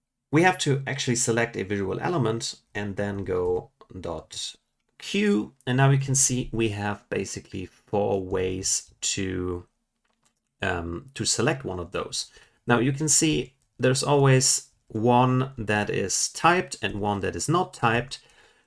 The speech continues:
The one that is not typed is basically assuming, um, that you just want a visual element. Again, all the controls in U I Toolkit are visual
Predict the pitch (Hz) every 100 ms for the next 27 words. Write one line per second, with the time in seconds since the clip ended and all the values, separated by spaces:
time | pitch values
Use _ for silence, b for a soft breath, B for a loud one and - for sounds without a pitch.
0 | b _ 120 123 165 151 131 - 160 190
1 | - 139 131 135 123 - 135 135 135 120
2 | - - 135 127 127 120 120 - 104 104
3 | 101 101 101 98 98 98 - - - 101
4 | 101 98 - - - 101 104 101 101 -
5 | 113 - 104 98 101 92 104 95 90 -
6 | 156 110 101 - - _ _ _ _ _
7 | _ _ _ 107 110 110 107 - 113 107
8 | 104 101 - 101 101 98 - 98 92 -
9 | - 147 135 127 120 - - 95 92 92
10 | 92 87 85